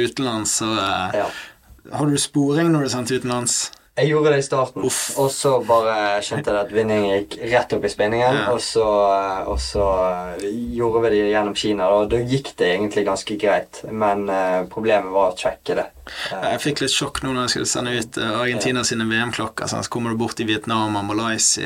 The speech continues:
Speaker 2: Ja.
Speaker 1: og sånne, eh, til Brasil og Chile, sant? Så betaler
Speaker 2: Mm.
Speaker 1: du seks hundre og femti, syv hundre kroner for å sende en klokke som de har betalt to hundre dollar for, sant?
Speaker 2: Ja.
Speaker 1: Så er det sånn, ja, du har produksjon på klokken, du har markedsføringen er involvert i forbindelse
Speaker 2: Mm.
Speaker 1: med spons og diverse ting, og så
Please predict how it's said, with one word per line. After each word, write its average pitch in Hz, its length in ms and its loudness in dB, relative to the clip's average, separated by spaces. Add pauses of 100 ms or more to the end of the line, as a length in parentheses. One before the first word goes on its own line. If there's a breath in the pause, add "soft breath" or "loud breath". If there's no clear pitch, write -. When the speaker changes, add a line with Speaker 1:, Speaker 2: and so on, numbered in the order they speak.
Speaker 2:
Ja. 92 320 0
Speaker 1:
og 98 160 -4
sånne, 101 640 -2
eh, - 20 -8
til 107 180 -6
Brasil 104 420 -2
og 98 60 -6
Chile, 101 340 0
sant? - 340 -6 (380 loud breath)
Så - 100 -16
betaler 110 420 -4
Speaker 2:
Mm. - 20 -4 (260)
Speaker 1:
du 98 60 -10 (260)
seks - 340 -4
hundre 107 120 -4
og 104 60 -6
femti, 101 320 -6
syv 110 260 0
hundre 98 160 -4
kroner 101 300 -6
for - 100 -10
å - 40 -2
sende 98 500 -2
en 107 220 -2
klokke - 440 -6
som 98 140 -4
de 101 60 -2
har 104 80 -2
betalt 82 580 -4 (160)
to 123 160 -2
hundre 104 220 -2
dollar 104 280 -2
for, - 200 -8
sant? - 240 -6
Speaker 2:
Ja. - 140 -4 (500 loud breath)
Speaker 1:
Så - 160 -8
er - 60 0
det 135 60 0
sånn, 151 160 2 (480)
ja, 123 160 -2
du 127 60 0
har 127 80 0
produksjon 208 600 0
på 180 80 -2
klokken, 165 760 2
du 151 120 4
har 120 340 -4
markedsføringen 143 800 -2
er 135 340 0
involvert 139 460 -2
i 127 40 -4
forbindelse 131 500 -2
Speaker 2:
Mm. - 20 -6
Speaker 1:
med 117 100 -4
spons 143 460 0
og 127 100 -4
diverse 131 380 0
ting, 131 400 -2
og 120 100 -4
så 127 120 -4